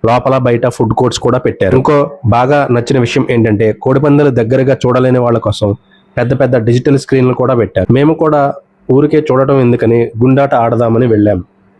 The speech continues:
చిన్న బజారు, పెద్ద బజారు ఆడాము. కొంచెం డబ్బు పోయింది. అదే పండుగలో ఒక భాగం అనుకుని సైలెంట్గా వచ్చేసాం. మొత్తానికి సంక్రాంతి అంటే ఇదే కదా,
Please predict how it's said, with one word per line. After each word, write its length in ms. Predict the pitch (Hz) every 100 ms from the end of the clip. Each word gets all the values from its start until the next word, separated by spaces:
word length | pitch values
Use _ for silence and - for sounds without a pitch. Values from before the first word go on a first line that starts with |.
| _
చిన్న 260 | - - 135
బజారు, 380 | 139 131 135 143
పెద్ద 240 | 135 113
బజారు 400 | 113 123 127 120 113 -
ఆడాము. 420 | 110 113 107 147 - _ _ _ _ -
కొంచెం 360 | 117 - 113
డబ్బు 260 | 107 110 123
పోయింది. 500 | 131 117 107 123 165 _ _ _ 104
అదే 220 | 120 147
పండుగలో 460 | 147 123 123 135
ఒక 160 | 131 120
భాగం 360 | 107 110 113 117
అనుకుని 460 | 113 110 127 139
సైలెంట్గా 520 | - 110 113 117 123
వచ్చేసాం. 460 | 117 101 98 90 - - - - - - - - -
మొత్తానికి 380 | 120 170 180
సంక్రాంతి 360 | 175 147 160 156
అంటే 140 | 151
ఇదే 160 | 151 147
కదా, 240 | 147 143